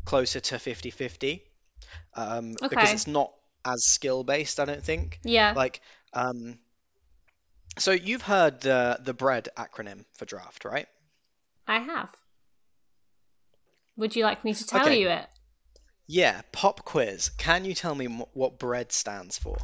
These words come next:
Speaker 2: Yeah.
Speaker 1: And can you explain the philosophy behind it?
Speaker 2: Yep, I can. Um, so B is for bomb, R is for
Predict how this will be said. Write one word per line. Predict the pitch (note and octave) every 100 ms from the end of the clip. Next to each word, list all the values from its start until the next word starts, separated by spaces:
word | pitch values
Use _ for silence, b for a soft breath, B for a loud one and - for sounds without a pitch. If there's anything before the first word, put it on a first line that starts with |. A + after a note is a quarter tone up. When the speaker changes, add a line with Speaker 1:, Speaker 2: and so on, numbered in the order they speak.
| -
Speaker 2:
Yeah. | G#3+ A3+
Speaker 1:
And |
can | -
you | C3+
explain | C3 - C#3+ C3 A#2+ A#2
the |
philosophy | - B2 A#2 - - G#2+
behind | G#2+ - G#2+ A#2
it? | - -
Speaker 2:
Yep, | A3 - - -
I | G#3+
can. | - C4 A#3+ G#3+ C#4 D#4+ b b b _
Um, | G#3 G#3 G3+ G#3 -
so | - - A3 G#3 G#3 G3+ - - A3 -
B | G3 F#3 A#3 E4+ _ _ _
is | G#3 F#3+ F#3 F#3 - - -
for | F#3+ F3+ F3 F3 - - -
bomb, | F#3 E3+ F#3 E4 - _ _ _ _ - B B B B -
R | F#3+ F3+ F3 G#3+ D#4+ - _ _
is | - F#3 -
for | - F#3+ F#3 F#3+ -